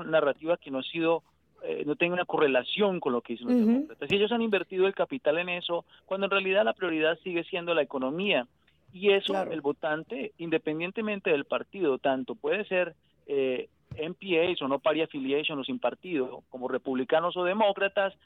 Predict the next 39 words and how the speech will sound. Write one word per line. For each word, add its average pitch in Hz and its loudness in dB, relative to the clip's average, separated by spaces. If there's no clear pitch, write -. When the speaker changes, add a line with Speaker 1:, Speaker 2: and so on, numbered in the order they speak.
Speaker 1:
están 170 -2
prestando 165 -6
atención 151 -4
al 156 -4
tema 156 0
económico, 143 -2
la 135 2
inflación 127 -4
y 131 -2
la 127 0
gasolina, 120 0
y 123 2
eso 131 0
es 139 -4
lo 147 4
que 131 -6
se - -8
traduce 127 0
hoy 135 4
en 131 0
un 139 -6
voto 131 -2
más 127 0
conservador. 117 -6
Speaker 2:
Una 330 2
de 392 4
las 220 2
cosas - -6
que 214 -2
estaba 196 6
viendo 180 0
es 165 -4
que, - -8
por - -4
ejemplo, 196 -2
algunos 208 4
de 311 4
los 208 0
medios 226 -2